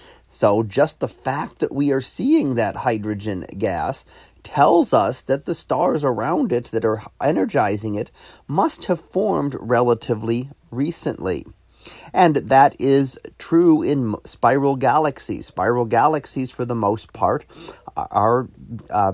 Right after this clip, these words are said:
regions where stars are forming. That includes our Milky Way and the Andromeda Galaxy and the Triangulum Galaxy here as well. Now, when we look at the image here,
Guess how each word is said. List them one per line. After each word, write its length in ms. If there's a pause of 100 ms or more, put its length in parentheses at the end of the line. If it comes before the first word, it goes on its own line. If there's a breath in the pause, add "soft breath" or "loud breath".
(140)
regions 540
where 260
stars 580
are 260
forming. 560
That 160
includes 580
our 180
Milky 440
Way 400
and 260
the 160
Andromeda 540
Galaxy 720 (360 loud breath)
and 340
the 180
Triangulum 880
Galaxy 640
here 520
as 400
well. 720 (800 loud breath)
Now, 160
when 160
we 120
look 260
at 100
the 280
image 400
here, 340